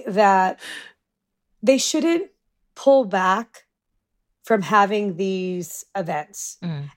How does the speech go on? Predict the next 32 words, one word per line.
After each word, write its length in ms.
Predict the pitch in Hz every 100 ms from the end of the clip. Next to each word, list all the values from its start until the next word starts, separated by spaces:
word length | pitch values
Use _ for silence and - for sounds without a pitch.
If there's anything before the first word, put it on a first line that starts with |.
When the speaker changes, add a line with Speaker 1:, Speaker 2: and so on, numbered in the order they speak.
| -
Speaker 1:
And 140 | 214
what 120 | 220
I 100 | 214
would 280 | 214 220 196
recommend 800 | 202 196 294 233 180 175 170 226
is, 640 | 202 180 175 170 170 - - _ _ _ _ _ _
we 180 | 220 233
know 200 | 233 233
when 120 | 233
these 200 | 233 208
holidays 500 | 208 190 190 165 156
are. 260 | 160 147 - _ _ _ _ _ -
Her 120 | 214
mother 360 | 190 190 214
likes 260 | 202 185 175
to 100 | 196
plan 300 | - 196 170
ahead. 380 | 165 - 170 - 196
Speaker 2:
Mm-hmm. 460 | 156 143 139 147 196
Speaker 1:
You 160 | - 220
have 180 | 233 226
four 300 | - 226 226
siblings. 600 | - 214 175 180 - - _ _ _ 190
Get 400 | 175 214 294 - -
everyone 500 | 220 202 233 233 233
involved 540 | 269 208 180 175 175
with 160 | 214 175
doing 320 | 208 185 180
a 40 |
part 280 | 196 233 277
of 100 | 196
it. 260 | 226 -